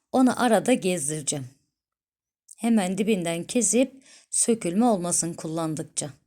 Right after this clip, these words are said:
Şimdi renkli ipime geçiyorum. Bir tane zincirle ipimi tığıma sabitledim.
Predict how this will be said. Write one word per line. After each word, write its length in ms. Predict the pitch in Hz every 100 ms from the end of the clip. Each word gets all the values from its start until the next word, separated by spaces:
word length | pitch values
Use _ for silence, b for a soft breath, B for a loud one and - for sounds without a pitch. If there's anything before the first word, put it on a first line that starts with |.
| _ _ _ _ _ _ _ b b b
Şimdi 420 | - - 240 247
renkli 320 | 254 240 226 208
ipime 320 | 202 185 180
geçiyorum. 680 | 160 160 - 156 156 240 294 - _ _ _ _ _ _ _ _ _ _ _ _ _ _ _ _ _ _ -
Bir 260 | 320 302
tane 360 | 226 180 165 170
zincirle 640 | 196 277 220 170 156 185
ipimi 500 | - - 226 165 180
tığıma 360 | - 277 208 226
sabitledim. 920 | 214 190 160 165 135 143 147 131